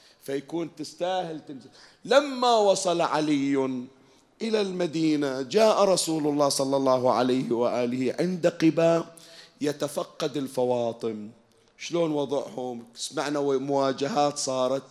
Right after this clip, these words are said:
أمير المؤمنين قاعد على صوب، فما جاء علي، فما جاء رسول الله إلى علي إلا وأمير المؤمنين قد مد رجليه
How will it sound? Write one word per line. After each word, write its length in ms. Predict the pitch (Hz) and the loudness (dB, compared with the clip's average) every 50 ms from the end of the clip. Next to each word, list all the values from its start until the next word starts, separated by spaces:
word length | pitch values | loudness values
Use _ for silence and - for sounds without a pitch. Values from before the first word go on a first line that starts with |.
| - - - - - - - - - - - _ _ _ _ - - | -20 -20 -20 -20 -20 -20 -20 -20 -20 -20 -20 _ _ _ _ -10 -8
أمير 420 | 151 165 202 226 233 214 208 214 | -8 -6 -6 -6 -6 -4 -4 -4
المؤمنين 680 | 202 190 180 180 156 135 175 175 175 202 208 208 196 165 | -4 -6 -6 -6 -6 -6 -6 -6 -6 -6 -6 -6 -6 -4
قاعد 340 | 151 165 165 156 139 151 151 | -2 -2 -2 0 -2 -4 -4
على 280 | - 143 151 143 139 | -4 -4 -2 -2 -2
صوب، 320 | 127 - - 123 117 110 110 - - _ _ _ _ _ _ _ _ _ | -2 -2 -2 -2 -4 -4 -6 -12 -20 _ _ _ _ _ _ _ _ _
فما 420 | - - 151 156 165 175 175 170 156 | -6 -2 -2 0 0 2 2 2 0
جاء 420 | 147 - 160 160 156 147 117 110 117 | 0 0 0 2 2 2 0 -2 -4
علي، 360 | 104 87 110 127 127 120 - - | -4 -4 -4 -4 -4 -6 -10 -8
فما 320 | - 131 139 147 165 165 160 | -4 -4 0 2 2 2 2
جاء 280 | - 151 147 117 131 | 2 2 0 2 2
رسول 460 | 131 131 127 - - 147 143 135 127 127 | 0 -2 -2 -4 -4 -4 -2 -2 -2 -2
الله 260 | 127 131 127 131 127 - | 0 -2 -2 -2 -4 -4
إلى 160 | 143 147 151 | -2 0 0
علي 520 | 151 147 131 - 135 147 151 170 170 170 - - - | 0 0 0 -2 -2 -2 -2 -4 -6 -6 -10 -6 -4
إلا 400 | 185 202 196 185 165 156 143 139 | -4 -4 -4 -6 -6 -4 -4 -4
وأمير 760 | 131 127 131 131 131 - 127 139 147 160 165 156 147 135 135 | -2 -2 -2 -4 -4 -4 -4 -6 -6 -6 -4 -4 -2 -2 -2
المؤمنين 600 | 131 123 123 127 117 - 123 131 131 147 151 147 | -2 -2 -2 -4 -2 -2 -2 -2 0 0 0 0
قد 320 | 139 - - 135 120 117 127 | 0 -2 -2 -2 -2 -2 -4
مد 460 | 131 147 170 175 - - - - 139 | -2 0 -2 -2 -2 -8 -4 -2 -2
رجليه 720 | 131 123 131 123 113 123 127 139 147 165 170 170 165 143 | 0 0 -2 -6 -6 -4 0 2 2 2 0 -2 -6 -12